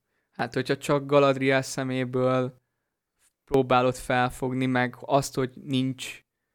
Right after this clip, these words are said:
nem hinném, hogy azért annyira bele fognak menni a Silmarilokba, mert minél inkább hatolnak bele az alapanyagba, annál, annál húzósabb lesz ez a per, meg az összeg, amit ki kell fizetni.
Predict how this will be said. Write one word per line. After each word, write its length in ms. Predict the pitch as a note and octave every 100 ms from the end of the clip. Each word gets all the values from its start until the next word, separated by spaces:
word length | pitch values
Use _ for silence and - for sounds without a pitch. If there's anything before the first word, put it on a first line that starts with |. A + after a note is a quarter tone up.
| _ _
nem 260 | C#3 D3
hinném, 440 | E3 D#3 C3+ B2+ C3
hogy 300 | B2+ A#2+ A#2+
azért 380 | A#2+ A#2+ A#2+
annyira 560 | - B2+ B2 B2 B2 B2
bele 280 | A#2+ B2 A#2+
fognak 400 | A#2+ B2+ B2 B2+
menni 400 | A#2 A#2 A#2 A#2+
a 240 | A#2+ B2 A#2+ -
Silmarilokba, 800 | - C3+ B2 B2 B2 B2+ B2+ B2
mert 180 | B2 A#2+
minél 300 | C3+ C3+ B2
inkább 320 | C3 - A#2+
hatolnak 460 | B2+ - B2+ B2 A#2+
bele 240 | B2+ B2
az 160 | B2 B2
alapanyagba, 720 | B2 B2+ C3 B2+ B2+ C#3+ B2+
annál, 480 | B2 A#2+ A#2+ A#2 A#2 - - _ -
annál 280 | B2 B2 A#2+
húzósabb 540 | B2+ A#2 A2+ - A2+
lesz 180 | A#2 -
ez 120 | A#2+
a 80 | A2+
per, 400 | - A2+ A2+ -
meg 160 | - A#2
az 100 | A#2+
összeg, 320 | B2+ A#2 A#2
amit 160 | A#2+ B2+
ki 120 | A2+
kell 160 | - A2+
fizetni. 540 | A2+ A2+ A2 A#2+ A#2+